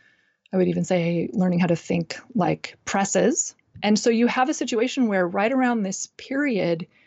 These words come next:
you've got this huge influx of printing knowledge coming into the so-called fine arts. And you end up with things like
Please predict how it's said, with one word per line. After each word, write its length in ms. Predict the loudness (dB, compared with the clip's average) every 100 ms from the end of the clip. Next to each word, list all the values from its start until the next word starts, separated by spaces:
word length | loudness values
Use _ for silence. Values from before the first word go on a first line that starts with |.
| _ _ _ _
you've 120 | -6 -2
got 160 | 0
this 160 | 0 -2
huge 360 | 2 2 2 2
influx 580 | 4 4 4 -2 -4 -6
of 200 | -8 -8
printing 640 | -2 4 4 4 0 0 0
knowledge 840 | 0 2 2 4 2 0 -4 -6 -12 -20 _ _ _ _ _ -16
coming 420 | -2 4 6 4
into 960 | 4 4 4 2 0 2 2 0 -2 -6 -6
the 80 |
so-called 460 | -2 0 0 -2 -4
fine 260 | -4 -2 2
arts. 460 | 2 0 -6 -10 -4
And 300 | -2 0 0
you 120 | 0
end 220 | 2 4 6
up 260 | 4 -2
with 120 | -4 -4
things 480 | -4 -2 -2 -4
like 460 | -4 -2 -4 -6 -18